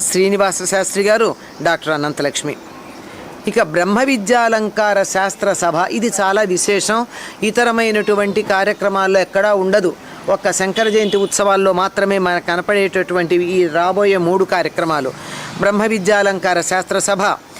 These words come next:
శ్రీ విశ్వనాథ గోపాలకృష్ణ శాస్త్రి గారు, శ్రీ ముదిగొండ శంకర శర్మ గారు. ఆ పైన జ్యోతిష్య సభ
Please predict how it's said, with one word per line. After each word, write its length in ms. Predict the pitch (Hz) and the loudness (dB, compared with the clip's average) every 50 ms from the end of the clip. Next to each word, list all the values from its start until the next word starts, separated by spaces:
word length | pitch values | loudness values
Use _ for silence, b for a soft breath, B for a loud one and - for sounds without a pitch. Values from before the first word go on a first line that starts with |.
| B B B - | B B B -2
శ్రీ 180 | - 208 214 196 | 2 2 2 2
విశ్వనాథ 480 | 180 170 - - 220 220 226 233 214 | 2 0 0 0 0 0 2 2 0
గోపాలకృష్ణ 720 | 208 170 185 190 190 214 214 202 202 170 196 185 - 214 202 | 2 2 2 2 2 2 0 0 0 0 -2 -4 -2 -2 -2
శాస్త్రి 380 | - 202 196 190 - - 190 | 0 0 -2 -2 -2 -2 0
గారు, 280 | 185 190 190 196 214 226 | 0 2 2 2 0 0
శ్రీ 200 | - - 196 190 | 0 0 0 0
ముదిగొండ 420 | 180 180 175 185 180 180 170 165 170 | 0 2 2 2 2 2 0 -2 -2
శంకర 320 | - 170 151 135 165 156 | -2 -4 -4 -4 -4 -4
శర్మ 280 | 151 - 151 131 139 143 | -2 -4 -4 -4 -4 -2
గారు. 240 | 127 131 123 131 - - - - B B B B B B B - - | -2 -2 -4 -4 -8 -12 -18 -20 B B B B B B B -4 0
ఆ 120 | 202 208 | 0 0
పైన 280 | 202 - 208 214 220 214 | 2 2 2 2 2 0
జ్యోతిష్య 560 | 190 156 196 208 214 214 226 208 - - 202 | 0 2 2 2 2 0 -2 -2 0 -2 -2
సభ 240 | - - 170 139 | 0 -2 -2 -2